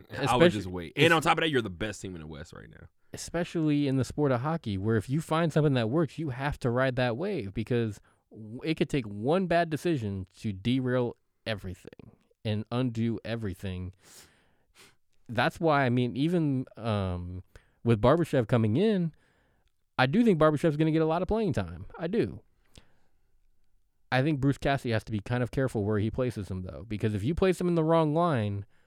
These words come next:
Speaker 2: all of a sudden it's affecting way more than just the line that that player's on.
Speaker 1: Absolutely. It's
Speaker 2: Now
Speaker 1: affecting everything else around it.
Speaker 2: So, while I do think it's obviously really cool that, you know, Vegas could be in, you know, conversation for all these big names around the league,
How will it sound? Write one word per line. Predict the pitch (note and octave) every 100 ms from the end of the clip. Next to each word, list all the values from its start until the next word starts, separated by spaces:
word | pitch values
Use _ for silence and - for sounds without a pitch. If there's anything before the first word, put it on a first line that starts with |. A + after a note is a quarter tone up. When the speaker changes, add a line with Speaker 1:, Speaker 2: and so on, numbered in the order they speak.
| _ _ -
Speaker 2:
all | C3
of | E3+
a |
sudden | C#3+ D#3+ D3
it's | A#2 -
affecting | C#3 C3+ - A2 G2
way | A2 C#3
more | B2 C3+ B2
than | G#2
just | G#2+ -
the | G#2+
line | G2+ G#2+
that | G2+
that | G2+ F#2+
player's | G#2+ G2+ F#2
on. | A2+ G2 - -
Speaker 1:
Absolutely. | F2+ F#2 - A2+ A2+
It's | F#2+
Speaker 2:
Now | A2+ A#2+
Speaker 1:
affecting | A2 G2+
everything | G2+ G2+ G#2
else | G2+
around | G2 A2+ G#2+
it. | - _ _ _ _
Speaker 2:
So, | - - C3 B2+ A2+ G#2 - - - _ _ _ _ _ _ -
while | A2 A2+ B2+
I | B2
do | A2 C3
think | D3+ D3+ C3+
it's | - - -
obviously | A2+ B2+ A#2 B2+ A2 G2+
really | F#2+ G#2+ D3 B2+
cool | C#3 C#3+ D#3+
that, | C3 A#2
you | A2+
know, | A2
Vegas | A2+ C3+ A#2+ -
could | - A2+
be | B2
in, | A#2+ A2 G#2 G#2 A1
you | - G#2
know, | G2+
conversation | F2+ B2+ A#2 - B2 A2+
for | F#2
all | A2+ C3
these | C3+ A#2
big | C3+ B2+
names | C3 C#3
around | B2+ C#3
the | B2
league, | C3+ F3+ G3